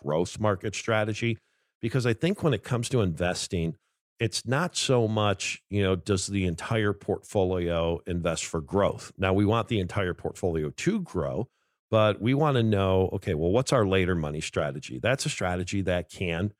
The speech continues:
you know, certainly handle some ups and downs. Now, buy and hold in that philosophy, we still wouldn't do that. We want active management. As you know,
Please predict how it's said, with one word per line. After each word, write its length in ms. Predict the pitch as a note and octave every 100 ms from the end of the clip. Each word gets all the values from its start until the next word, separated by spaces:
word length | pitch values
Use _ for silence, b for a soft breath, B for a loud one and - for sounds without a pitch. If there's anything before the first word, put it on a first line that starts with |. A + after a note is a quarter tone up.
| _ _ _
you 100 | F3
know, 40 |
certainly 420 | D#3 D#3+ C3 B2 G#2
handle 300 | G#2+ G2 F#2
some 200 | - F2
ups 200 | E2 -
and 120 | E2
downs. 440 | B2 A2+ - -
Now, 300 | G2 D#2 C#2+ - _ _ _
buy 200 | F#2 F2+
and 120 | E2
hold 380 | D#2 C3 D3+ G#2+
in 80 | F2+
that 240 | E2+ D2+
philosophy, 580 | - E2 D#2+ - - F2+
we 120 | E2
still 280 | D#2 - C3
wouldn't 320 | A2 E2 D#2
do 160 | - D#2
that. 240 | D2+ F#2
We 80 | F2+
want 240 | E2+ G#2 F2+
active 360 | F2 - E2+
management. 580 | E2 D2 D#2 F2+ G#2 -
As 240 | F2 F2
you 80 | F2+
know, 400 | E2+ E2 F2 F2